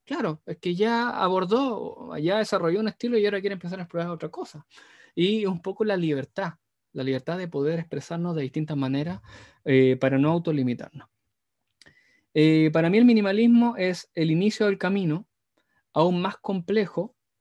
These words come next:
eh, que nos puede llevar a la maestría en la composición. Yo creo que la maestría en la composición no está en ser minimalista.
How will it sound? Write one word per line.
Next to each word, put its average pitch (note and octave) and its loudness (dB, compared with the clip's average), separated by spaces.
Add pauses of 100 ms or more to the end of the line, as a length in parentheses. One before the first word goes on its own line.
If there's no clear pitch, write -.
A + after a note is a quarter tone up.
(220)
eh, C#3+ 4
que C#3+ 0
nos C#3 0
puede D#3 4
llevar D3+ 2
a D#3 -2
la C#3+ 0
maestría C#3 -2
en D#3 0
la D3 0
composición. C#3 -6
Yo D3 0
creo G#3+ 4
que A3+ 0
la A3+ -2
maestría G3 -2
en F#3+ -4
la E3 -2
composición D3+ -4
no F#3 -4
está F3+ -6
en D3+ -4
ser D#3+ -6
minimalista. D3 -4